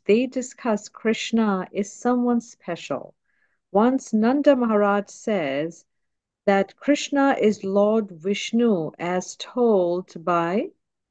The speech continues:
Gargamuni. So they do know if Krishna is the Supreme Personality of Godhead,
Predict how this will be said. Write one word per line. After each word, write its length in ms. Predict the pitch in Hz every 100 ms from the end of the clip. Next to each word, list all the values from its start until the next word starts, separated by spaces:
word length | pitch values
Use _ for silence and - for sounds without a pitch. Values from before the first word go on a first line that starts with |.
| -
Gargamuni. 800 | 202 247 214 165 143 104 - - _
So 640 | - - 277 277 170 - - _ _ _ _ _ -
they 320 | 254 285 277
do 440 | - 160 302 403 320
know 540 | 208 156 95 147 190 - _
if 200 | 208 202
Krishna 600 | - - 247 - 220 208 -
is 160 | 202
the 100 | -
Supreme 560 | - 190 - - 240 277
Personality 720 | 226 208 202 196 185 185 196
of 160 | 170 156
Godhead, 680 | 170 165 156 160 147 -